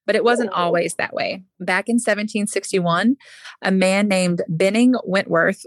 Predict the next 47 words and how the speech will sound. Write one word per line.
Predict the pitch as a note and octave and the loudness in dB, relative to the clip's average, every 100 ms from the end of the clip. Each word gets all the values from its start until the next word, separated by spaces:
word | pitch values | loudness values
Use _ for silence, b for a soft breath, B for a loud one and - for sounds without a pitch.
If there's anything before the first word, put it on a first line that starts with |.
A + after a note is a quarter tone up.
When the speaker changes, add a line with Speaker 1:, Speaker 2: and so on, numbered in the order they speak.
| F3 | -6
Speaker 1:
drew | - G#3+ | 0 2
the | G#3+ | 2
boundaries | F#3+ F#3 G3+ G#3 A3 G#3+ | 0 -2 -2 0 -2 -2
of | F#3 F3+ | -6 -4
the | |
new | F3+ F3 F#3+ | -2 -2 -2
town | G3 F#3 F3 - | -2 -2 -2 -4
on | F3+ | -2
a | E3+ | -2
map, | E3 E3 A3 - _ _ _ - | -2 -4 -4 -6 _ _ _ -2
even | A#3 D4 C#4+ | 0 2 2
though | A#3+ A#3 | 0 0
he'd | A#3 G#3+ | -2 0
never | F#3+ F#3+ G3 G3 | 0 0 2 2
even | F3+ F3 | 2 0
been | E3 E3+ | -2 -4
there. | E3+ - G3+ - | -6 -12 -14 -2
He | A3+ | 0
just | A#3 A#3 | 2 2
looked | A3 G#3+ | 0 2
at | A3 | 0
the | |
Speaker 2:
<laughs> | F#3+ F3+ | 0 0
Speaker 1:
map | F#3 _ _ | -2 _ _
and | F3+ F3+ | -10 -6
was | F3 | -2
Speaker 2:
He | |
Speaker 1:
like, | E3 E3+ | 0 0
Speaker 2:
said, | B3+ A#3 | 0 2
"This | D4 E4+ | 2 2
looks | F#4 - - | -8 -10 -8
good." | E3+ C#3+ G3 - | -4 0 0 -2
Speaker 1:
"Here's | - F#3+ F3+ | -6 -4 -2
what | F3+ | -2
we're | - | -4
doing." | F3 - G#3 - _ _ - | -10 -10 -12 -14 _ _ -4
That | F#3+ - | -2 -2
reminds | B3+ A3 G3+ G#3+ | -2 -2 -2 -4
me, | F#3+ F3 F#3 | -6 -6 -8
real | F3 F3+ F#3 | -2 -2 -2
quick | G#3+ A3+ | -6 -6
aside, | - E3 D#3+ E3 - _ _ _ | -4 -4 -4 -12 -16 _ _ _
you | F#3+ | -2
know | G3 A3 | 0 2
the | A3+ | 2
Donner | F#3 F3+ F3+ | 0 0 -4
Party? | F#3+ F3+ F3 F3 | -2 0 0 -2